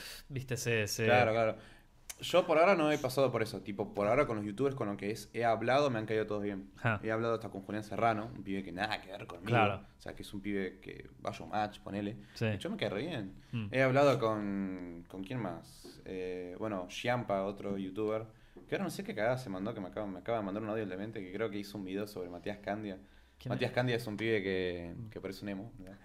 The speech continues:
Speaker 1: <laughs>
Speaker 2: No, es un chabón que tiene una pinta de emo terrible. No, es un pibe que hace videos en YouTube, habla sobre el aborto, sobre el suicidio. Es un tipo re heavy, tiene
Speaker 1: Claro.
Speaker 2: un humor re negro.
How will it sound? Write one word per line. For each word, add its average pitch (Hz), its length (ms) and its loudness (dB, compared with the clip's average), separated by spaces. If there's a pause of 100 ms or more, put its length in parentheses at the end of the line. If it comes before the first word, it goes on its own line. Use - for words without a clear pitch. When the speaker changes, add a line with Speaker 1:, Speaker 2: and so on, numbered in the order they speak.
(100)
Speaker 1:
<laughs> - 400 0
Speaker 2:
No, 131 180 8
es 143 140 4
un 151 60 0
chabón 139 200 8
que 156 80 0
tiene 135 160 2
una 107 100 4
pinta 120 280 2
de 104 60 4
emo 120 180 2
terrible. 113 360 0
No, 175 140 8
es 190 140 4
un 170 60 0
pibe 170 180 2
que 143 100 4
hace 143 220 0
videos 131 340 4
en 120 80 0
YouTube, 123 300 2
habla 123 200 4
sobre 98 200 -4
el 92 80 0
aborto, 104 440 2
sobre 95 200 -8
el 98 80 -8
suicidio. 135 320 -4
Es 160 120 -4
un 131 80 -2
tipo 123 220 0
re 110 140 2
heavy, 107 340 4
tiene - 200 -20
Speaker 1:
Claro. 127 180 4
Speaker 2:
un - 20 4
humor 120 160 6
re 120 100 4
negro. 113 300 0